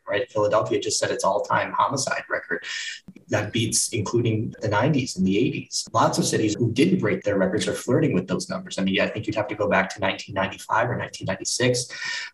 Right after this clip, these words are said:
to see national homicide numbers like we saw in twenty twenty. And I think you'd have to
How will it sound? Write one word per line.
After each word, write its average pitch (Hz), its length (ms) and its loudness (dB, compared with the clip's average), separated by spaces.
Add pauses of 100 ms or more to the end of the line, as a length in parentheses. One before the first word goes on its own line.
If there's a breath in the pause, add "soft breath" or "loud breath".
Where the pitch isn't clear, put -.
to - 80 2
see 120 180 4
national 104 440 4
homicide 92 440 2
numbers 92 320 2
like 92 160 0
we 95 60 0
saw 95 220 2
in 92 80 4
twenty 92 280 2
twenty. 95 360 2
And 95 100 2
I 92 80 4
think 95 240 -4
you'd 95 100 -2
have - 220 -2
to 101 180 2